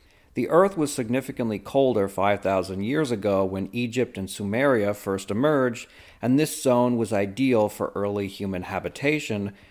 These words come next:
while the farther north you went, the less hospitable for life it was. This led to a far larger concentration of people and trade across this zone than any other.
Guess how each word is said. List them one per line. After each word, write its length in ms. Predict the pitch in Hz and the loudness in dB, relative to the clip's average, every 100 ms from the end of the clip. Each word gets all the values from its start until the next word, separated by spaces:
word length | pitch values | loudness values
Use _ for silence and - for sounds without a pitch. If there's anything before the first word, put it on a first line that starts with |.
| - | -10
while 260 | 113 117 113 | 0 4 4
the 100 | 101 | 4
farther 460 | - 123 131 127 117 | 2 4 6 4 2
north 400 | 110 104 101 98 | 0 0 -2 -4
you 100 | 95 | -2
went, 460 | 127 139 120 113 - - - | 2 2 2 -2 -10 -20 -6
the 140 | 117 | -4
less 480 | 107 104 107 107 - | -2 2 2 2 -2
hospitable 760 | - 95 - - 107 95 95 | -2 -2 -2 -2 -2 -2 -4
for 220 | 92 - 98 | -6 -4 -2
life 300 | 85 85 - | -2 -6 -10
it 120 | - | -8
was. 520 | 90 107 87 - - _ _ _ _ - | 0 2 0 -6 -20 _ _ _ _ -8
This 340 | 110 175 180 | 0 2 2
led 380 | 131 123 120 117 | 2 6 6 4
to 160 | - 110 | 0 0
a 120 | 98 | 0
far 520 | - - 131 143 147 | -2 0 4 6 6
larger 480 | 143 113 110 107 110 | 6 6 6 4 0
concentration 1000 | - 104 101 101 98 95 101 95 - 98 | -4 -4 -2 -2 -8 -4 -2 -2 -4 -6
of 160 | 90 | -8
people 440 | - 156 143 120 104 | -2 -2 0 2 4
and 180 | 98 98 | 2 -4
trade 420 | - 143 123 117 | 4 6 6 4
across 460 | 95 - 101 101 | 0 0 0 0
this 300 | - 165 165 | -2 -2 -2
zone 440 | - 107 98 98 104 | 0 0 2 0 -4
than 220 | - 104 | -4 -4
any 320 | 67 85 87 | -2 -4 -6
other. 440 | - 110 98 - | -2 -2 -2 -6